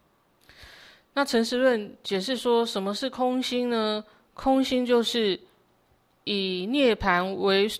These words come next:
所缘之心，也就是照见涅盘的心呢，称为空心。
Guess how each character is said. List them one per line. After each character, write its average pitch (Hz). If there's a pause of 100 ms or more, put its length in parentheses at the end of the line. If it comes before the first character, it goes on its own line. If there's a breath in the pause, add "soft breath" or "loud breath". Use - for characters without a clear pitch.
(140)
所 170
缘 170
之 220
心， 208 (960 loud breath)
也 208
就 294
是 262 (100)
照 269
见 240 (340)
涅 240
盘 190 (180)
的 190
心 -
呢， 202 (1120 soft breath)
称 247
为 208
空 226
心。 214